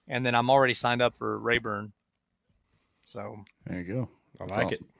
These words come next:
Speaker 2: That
Speaker 1: Yep.
Speaker 2: is awesome. So we're gonna do the Revo giveaway tonight. You wanna stick around for this? Right, it won't take but a minute, Rolando. See who
Speaker 1: Yeah,
Speaker 2: wins the
Speaker 1: no, no, I'm
Speaker 2: Revos?
Speaker 1: fine. Yeah.
Speaker 2: All right. So it,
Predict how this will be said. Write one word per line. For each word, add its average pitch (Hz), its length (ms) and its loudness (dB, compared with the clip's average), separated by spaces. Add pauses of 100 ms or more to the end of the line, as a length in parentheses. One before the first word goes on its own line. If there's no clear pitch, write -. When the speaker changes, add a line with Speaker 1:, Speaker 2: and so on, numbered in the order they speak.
(760)
Speaker 2:
That 107 200 -4
Speaker 1:
Yep. - 100 -8
Speaker 2:
is 101 280 -4
awesome. 101 460 -4
So 135 200 8
we're 131 340 2
gonna 180 160 12
do 196 100 12
the 170 80 12
Revo 151 320 12
giveaway 127 380 10
tonight. 120 340 6 (220)
You 120 160 -2
wanna 131 100 6
stick - 240 2
around 131 260 6
for - 120 -2
this? 131 160 0
Right, 143 100 4
it 135 60 -4
won't 123 180 0
take 131 140 4
but 123 100 2
a - 40 2
minute, 113 220 0
Rolando. 98 460 -6
See 113 160 0
who 120 60 4
Speaker 1:
Yeah, 208 160 12
Speaker 2:
wins 156 80 8
the 175 60 10
Speaker 1:
no, 196 60 10
no, 190 140 12
I'm 202 60 10
Speaker 2:
Revos? - 60 -2
Speaker 1:
fine. 147 340 4 (140)
Yeah. 170 100 2 (340)
Speaker 2:
All 101 60 -2
right. 110 200 0 (260)
So 131 240 10
it, 127 200 4